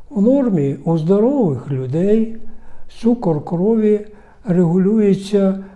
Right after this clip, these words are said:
різними органами і системами організму, які працюють злагоджено. А контролює вміст цукру крові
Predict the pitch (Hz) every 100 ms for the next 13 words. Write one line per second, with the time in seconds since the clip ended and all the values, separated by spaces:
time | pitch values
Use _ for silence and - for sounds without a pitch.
0 | - 175 185 202 170 170 160 165 165 180
1 | 160 139 147 143 139 156 - 139 - 131
2 | - 147 135 190 233 180 208 208 208 220
3 | 220 226 233 220 226 - - - - -
4 | 185 165 - - 151 139 131 - 185 214
5 | 202 185 185 - 139 143 147 113 123 117
6 | - 127 123 117 - _ - - - 175
7 | 196 220 214 233 233 240 269 311 311 226
8 | 151 - - - 202 233 208 - - 190
9 | 143 175 170 - 170 160 143 135